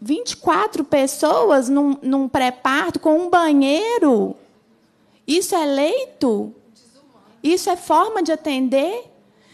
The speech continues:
Né? Falar também sobre economia, porque a gestão entende de economia. E quando a gente tem um parto bem assistido,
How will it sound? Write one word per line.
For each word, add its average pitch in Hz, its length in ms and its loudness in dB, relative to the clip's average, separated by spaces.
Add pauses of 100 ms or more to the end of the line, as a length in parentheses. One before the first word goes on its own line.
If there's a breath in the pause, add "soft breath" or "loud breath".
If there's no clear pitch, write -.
(160 soft breath)
Né? 320 320 -2 (180 loud breath)
Falar 330 380 2
também 349 580 2
sobre 339 320 0
economia, 392 760 -2
porque 311 600 0
a 262 100 0
gestão 294 460 -2
entende 330 520 -2
de 269 200 -4
economia. 294 880 -2 (320 loud breath)
E 285 80 2
quando 349 320 -2
a 494 80 2
gente 349 260 -2
tem 302 280 0
um 294 80 -2
parto 294 480 -4
bem 277 260 0
assistido, 285 1040 0